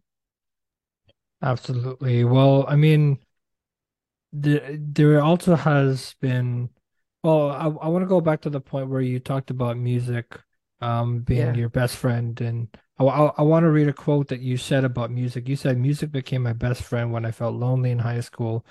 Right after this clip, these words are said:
Speaker 1: It really gave me a gateway on speaking my truth as a person." He said, "I struggled with finding myself and trying to fit in into society, and music has given me the opportunity to be and do courageous things."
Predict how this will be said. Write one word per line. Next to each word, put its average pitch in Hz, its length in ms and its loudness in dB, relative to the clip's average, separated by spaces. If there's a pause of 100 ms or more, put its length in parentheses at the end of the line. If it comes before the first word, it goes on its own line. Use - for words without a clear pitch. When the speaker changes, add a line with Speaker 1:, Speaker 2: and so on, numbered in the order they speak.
(400)
Speaker 1:
It 127 40 -2
really 147 260 6
gave 139 260 4
me 127 220 2
a 120 120 2 (120)
gateway 131 380 -2
on 120 120 -2
speaking 127 380 -6
my 117 160 -2
truth 123 300 -6
as 117 120 -6
a 117 60 -8
person." 117 480 -6
He 117 80 -6
said, 120 140 -8
"I 120 80 -2
struggled 135 600 2 (380)
with 127 100 0
finding 151 300 2
myself 135 420 0
and 123 100 -2
trying 131 260 -4
to 127 60 -2
fit 139 220 -4
in 139 240 -2
into 127 220 -8
society, 127 640 -2
and 117 140 -2
music 135 240 -2
has 123 160 -4
given 127 320 -2
me 120 100 -2
the 120 160 -6
opportunity 123 440 -4
to 123 100 -6
be 123 260 -2
and 120 160 -2
do 123 160 -2
courageous 120 480 -4
things." 117 540 -6